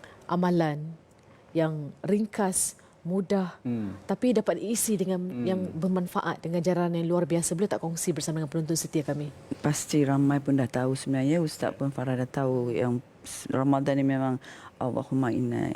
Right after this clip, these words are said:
Speaker 3: as'aluka afun tuhibbu afwa fa'fu anni, itu jangan tinggal. Tetapi se-, yang kita selalu terleka setiap hari pagi, macam saya jawab awal,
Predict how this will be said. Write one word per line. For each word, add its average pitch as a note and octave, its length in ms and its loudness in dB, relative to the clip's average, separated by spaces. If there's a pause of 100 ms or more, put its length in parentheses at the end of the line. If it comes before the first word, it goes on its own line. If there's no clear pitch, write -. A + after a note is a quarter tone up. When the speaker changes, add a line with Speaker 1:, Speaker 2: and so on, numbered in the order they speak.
Speaker 3:
as'aluka A2 880 -2
afun A#2 380 -4
tuhibbu C3 340 -4
afwa B2+ 460 -2
fa'fu B2 320 -4
anni, D#3+ 300 2
itu F3+ 100 -4
jangan C#3+ 300 2
tinggal. D3+ 400 2 (480)
Tetapi E3+ 720 0 (300)
se-, - 200 -4 (160)
yang C#3+ 160 4
kita C#3 260 -2
selalu C#3+ 340 0
terleka C#3 760 0
setiap - 500 -2
hari F#3 260 2
pagi, D3 280 -4 (520)
macam E3+ 280 0
saya E3 180 0
jawab - 160 -2
awal, D3+ 280 -2